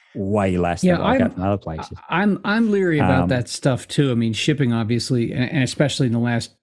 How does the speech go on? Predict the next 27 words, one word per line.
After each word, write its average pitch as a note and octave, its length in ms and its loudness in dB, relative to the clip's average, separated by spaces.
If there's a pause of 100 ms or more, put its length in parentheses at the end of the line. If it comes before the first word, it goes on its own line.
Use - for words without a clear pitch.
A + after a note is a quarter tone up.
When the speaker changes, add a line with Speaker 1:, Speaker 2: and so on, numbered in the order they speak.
Speaker 2:
two D#3+ 120 4
and C3+ 100 0
a A#2 60 0
half A#2 240 0
years, A#2+ 500 0
has A2+ 220 -4
gotten A2 480 -2
just A#2 300 -6
ridiculous. A2 880 -2 (440)
Um, A#2 480 0 (380)
you C#3+ 100 4
know, C3 280 -2
even F3+ 240 2
though D#3+ 140 2
I C#3+ 80 2
said D#3+ 180 0
Speaker 1:
Yeah. C3+ 180 0
Speaker 2:
that, A#2 80 -8
the, C3+ 120 -2
yes, C#3+ 280 0
there C#3 180 2
are D#3+ 140 0
things D#3 360 0
that C#3 100 0
I C3+ 100 0
have C3+ 200 -2
bought G#2 380 -2